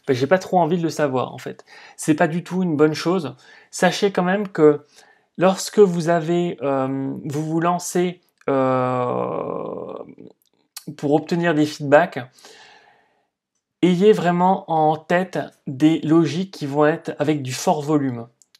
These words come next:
Ne prenez pas des décisions à partir,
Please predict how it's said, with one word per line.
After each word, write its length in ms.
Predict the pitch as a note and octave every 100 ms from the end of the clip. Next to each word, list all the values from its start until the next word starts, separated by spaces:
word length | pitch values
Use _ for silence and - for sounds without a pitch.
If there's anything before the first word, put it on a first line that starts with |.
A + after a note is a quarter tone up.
| -
Ne 140 | D3+
prenez 320 | E3 - F3 E3+
pas 220 | F3 F3
des 120 | D3+
décisions 720 | C3+ D3 - D3+ C#3 D#3 E3+
à 60 | D3+
partir, 720 | D3+ C#3 - D3+ E3 D3+ C#3